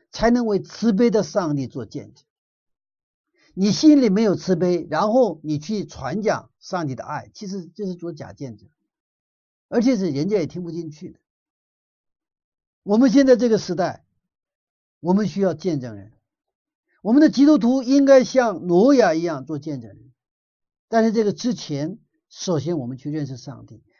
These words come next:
我们去成为一个完全的人，就是有慈悲心的人，我们能够去怜悯人。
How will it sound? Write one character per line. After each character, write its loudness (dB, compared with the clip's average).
我 2
们 4
去 -4
成 -6
为 -2
一 -2
个 -6
完 -8
全 -10
的 -12
人， -18
就 2
是 -4
有 -6
慈 -4
悲 2
心 -8
的 -8
人， -20
我 0
们 6
能 4
够 2
去 -6
怜 2
悯 0
人。 -12